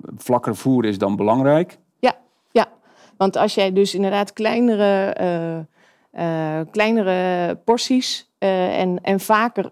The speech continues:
Speaker 2: verdeeld over de dag, je zal dan die pens P H, die zal wel een beetje gaan dalen, maar niet meer zo diep en zo langdurig onder die vijf komma zeven.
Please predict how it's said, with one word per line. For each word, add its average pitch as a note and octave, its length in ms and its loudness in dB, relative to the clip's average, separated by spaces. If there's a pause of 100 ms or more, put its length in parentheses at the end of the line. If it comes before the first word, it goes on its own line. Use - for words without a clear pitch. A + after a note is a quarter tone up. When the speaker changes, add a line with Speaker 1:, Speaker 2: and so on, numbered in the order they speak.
Speaker 2:
verdeeld G#3 500 2
over E3+ 260 0
de E3 100 0
dag, G3+ 340 2
je F3+ 160 0
zal F3 220 -2
dan F#3 260 -2
die E3 140 0
pens A3 300 0
P - 60 -2
H, F3+ 200 0
die E3+ 100 -2
zal F3+ 200 0
wel G3 140 4
een G#3 80 2
beetje E3 260 0
gaan E3+ 160 -4
dalen, G#3 400 2
maar F3+ 120 0
niet G#3 260 2
meer A#3+ 220 4
zo A3+ 240 2
diep G3 360 0 (320)
en F#3+ 160 0
zo F#3+ 160 2
langdurig G#3 720 4 (280)
onder A3+ 260 2
die G3+ 140 -2
vijf G3 280 -2
komma F#3+ 280 0
zeven. D3+ 480 -4